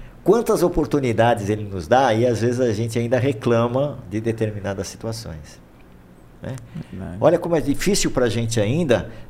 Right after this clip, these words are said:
Speaker 1: ter uma, um raciocínio, né? De olhar o próximo como próximo. Aquele infeliz que tá na rua,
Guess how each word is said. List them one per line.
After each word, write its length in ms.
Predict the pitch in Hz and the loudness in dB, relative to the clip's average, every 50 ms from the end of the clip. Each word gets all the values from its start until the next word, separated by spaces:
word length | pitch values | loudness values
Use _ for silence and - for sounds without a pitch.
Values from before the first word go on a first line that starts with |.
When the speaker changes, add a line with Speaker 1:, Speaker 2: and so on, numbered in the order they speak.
| - - - | -18 -18 0
Speaker 1:
ter 100 | - 139 | 2 2
uma, 580 | 151 147 135 127 117 107 107 107 101 95 90 80 | 2 4 2 0 0 0 -2 -4 -4 -6 -6 -6
um 140 | 98 113 107 | -4 -2 0
raciocínio, 1040 | - 123 113 - - 123 98 - - - - - 165 196 196 175 135 104 90 85 | 0 0 0 0 0 0 0 0 0 0 0 2 2 2 2 0 0 0 -2 -2
né? 300 | 87 101 131 160 170 151 - - - - - - - - - - - - - | -2 -2 -2 -2 -4 -6 -10 -16 -20 -20 -20 -20 -20 -20 -20 -20 -20 -20 -16
De 400 | - 95 87 123 127 117 95 - - - - - - | -14 -4 0 2 2 2 0 -2 -8 -14 -16 -4 0
olhar 280 | 160 156 143 151 175 185 | 0 2 6 6 6 6
o 60 | - | 6
próximo 500 | - - 131 147 160 - - 170 156 151 | 4 2 2 2 4 2 0 -4 -4 -2
como 260 | - - 165 165 160 | -2 0 0 0 -2
próximo. 600 | - - 123 131 139 147 143 - - - 92 78 - - - - - - - - - - - - - - - - - - - | -2 -2 0 0 2 2 0 -2 -4 -8 -10 -12 -14 -16 -18 -20 -20 -20 -20 -20 -20 -20 -20 -20 -20 -20 -20 -20 -18 -14 -12
Aquele 280 | - - - 120 127 131 | -12 0 0 0 2 2
infeliz 400 | 113 117 127 117 120 131 127 117 | 0 0 0 2 2 2 0 0
que 100 | 113 113 | -2 -4
tá 160 | 117 123 113 | -4 -2 -2
na 120 | 113 113 | 0 0
rua, 540 | 104 87 95 104 110 113 110 104 95 85 78 | -2 0 0 0 0 0 0 0 -2 -4 -6